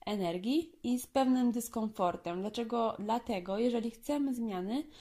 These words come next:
to powinniśmy być przygotowani na to i zaakceptować, że przez pewien czas będzie występować pewien dyskomfort i że jest to zupełnie normalne. E, i nie ma w tym niczego dziwnego.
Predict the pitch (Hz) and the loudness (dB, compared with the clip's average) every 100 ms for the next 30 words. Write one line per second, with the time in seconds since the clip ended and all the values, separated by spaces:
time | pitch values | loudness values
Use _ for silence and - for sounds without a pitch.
0 | - - 240 240 - - - - - 240 | -14 -2 2 2 0 -6 -20 -20 -6 -2
1 | 214 233 254 262 254 220 240 - - 220 | 2 4 4 2 0 2 0 -2 -8 -4
2 | 247 254 240 220 190 180 170 196 185 220 | -2 0 2 2 2 -4 -6 -6 -6 -4
3 | 220 208 240 247 240 - - - 254 262 | -2 0 0 0 -2 -10 -14 -4 -2 0
4 | 285 247 247 - 247 - 262 269 285 247 | 0 0 -2 -4 -10 -4 0 0 0 0
5 | 269 302 - - - - _ 339 330 254 | 0 -2 -8 -14 -16 -20 _ 8 8 8
6 | 220 214 - 202 196 196 196 190 190 190 | 4 -2 -8 -8 -6 -8 -8 -8 -8 -8
7 | 185 - 196 190 240 254 254 247 240 233 | -10 -10 -8 -6 -6 -6 -2 -2 0 0
8 | 233 - - 226 226 220 220 220 220 220 | -2 -6 -6 -2 -2 -2 -4 -6 -6 -6
9 | 214 208 202 202 202 196 214 254 302 - | -4 -6 -6 -6 -4 -2 -2 -2 -4 -10
10 | _ _ _ - _ _ - 208 - 233 | _ _ _ -20 _ _ -12 -10 -4 -2
11 | 233 226 220 220 208 214 208 196 190 180 | 0 -2 -4 -6 -6 -8 -8 -10 -10 -10
12 | 160 98 - | -10 -10 -12